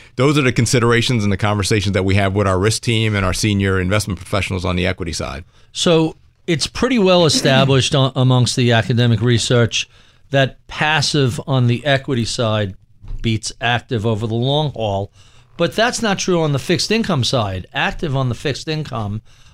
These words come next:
Speaker 2: uh, tends to beat passive 'cause the choices amongst fixed income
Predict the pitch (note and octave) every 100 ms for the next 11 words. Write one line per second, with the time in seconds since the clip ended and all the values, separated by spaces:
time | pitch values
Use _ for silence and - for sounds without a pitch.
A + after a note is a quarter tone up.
0 | - B2+ B2+ - - D#3+ D#3+ - C#3 C#3+
1 | - C#3+ C3 - D3+ B2+ - C#3+ A#2+ -
2 | _ - _ _ - B2+ B2 - - G#3+
3 | A3 D#3 A#2+ B2 A2+ G#2+ - G#2 - A#2
4 | A2 B2 A#2+